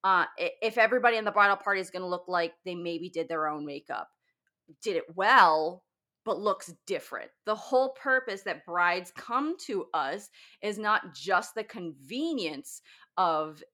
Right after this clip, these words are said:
everybody, l-, um, having it done, but also so that there's a cohesiveness.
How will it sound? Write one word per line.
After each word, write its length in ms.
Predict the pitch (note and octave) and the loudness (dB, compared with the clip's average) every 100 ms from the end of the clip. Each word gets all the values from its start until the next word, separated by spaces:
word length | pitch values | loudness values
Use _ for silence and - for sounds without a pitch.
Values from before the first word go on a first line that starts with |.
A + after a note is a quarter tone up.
| - | -6
everybody, 720 | G3 F3 F3+ E3 E3+ D#3+ - | -4 -4 -2 -2 -2 -6 -8
l-, 240 | E3+ E3 - - | -10 -10 -10 -8
um, 480 | F3 C#3+ A2 E2+ - | -4 -4 -6 -10 -14
having 500 | - - G#3+ G3 F3+ | -2 6 6 6 -4
it 180 | D#3 - | -6 -4
done, 380 | D#4 D#4 F#3+ F#3 | 0 2 0 0
but 160 | G3 - | 0 2
also 300 | C4+ E4+ A4 | 0 0 -6
so 120 | A#4 | -6
that 140 | A4+ G#4 | -6 -4
there's 180 | B3 | -4
a 80 | A3+ | -4
cohesiveness. 1300 | G#3 - F#3 - G3+ G#3 G3+ D#3+ - A#2 - - - | -6 -8 -8 -12 -12 -12 -8 -8 -8 -12 -12 -16 -18